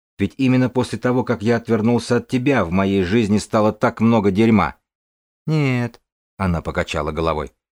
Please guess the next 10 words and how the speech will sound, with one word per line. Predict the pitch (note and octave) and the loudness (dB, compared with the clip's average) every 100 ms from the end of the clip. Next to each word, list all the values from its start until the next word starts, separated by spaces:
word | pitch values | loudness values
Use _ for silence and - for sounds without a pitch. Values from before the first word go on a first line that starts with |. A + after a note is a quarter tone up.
| _ _ - | _ _ -8
"Это | B2 D3 | -4 -4
в | - | -4
твоём | D#3 D3 C#3+ | -4 -2 -2
характере | - C#3+ A#2+ - C3+ B2+ | -4 -4 -4 -6 -6 -6
стало | - A#2+ G#2+ | -4 -4 -2
много | A2 G2+ F#2 | 0 0 0
дерьма. | G#2+ G#2+ F2 - _ _ _ | -2 -2 -2 -8 _ _ _
Посмотри | G3+ - G3+ F#3+ A#2+ | -6 0 -2 0 -6
по | - | -8
сторонам. | - A2+ A2+ G2 | -6 -2 0 -2